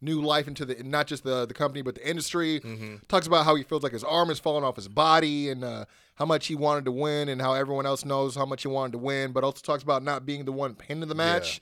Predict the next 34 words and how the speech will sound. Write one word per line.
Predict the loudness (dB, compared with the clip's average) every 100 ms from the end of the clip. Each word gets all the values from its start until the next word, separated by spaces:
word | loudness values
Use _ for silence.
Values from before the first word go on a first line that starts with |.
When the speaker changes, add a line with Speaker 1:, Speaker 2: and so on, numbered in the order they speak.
| -12
Speaker 2:
Mm-hmm. | -12 -12 -12
Speaker 1:
So | -2 0
still | 2 2 0
considering | -2 0 0 0
himself | -2 2 0 0
one | -4
of | -4
the |
best, | -2 0 0
if | -4
not | -6 -6 -6
the | -6
best | -2 -2 -2
in | -6
A | -6
E | 2
W. | 4 4 2 0 -2 -4 -20 -20 _ 0
Uh, | 2
he | 6
then | 6
addresses | 6 2 0
a | -2
challenge, | -2 2 4 4 2 0 -2 2
uh, | 4 6 6
that | 4 2
was | 2
made | 0 0
to |
him | -2
on | -2
Collision. | -4 -2 -2 0 -4 -6
I, | -2
I | 2
will, | 2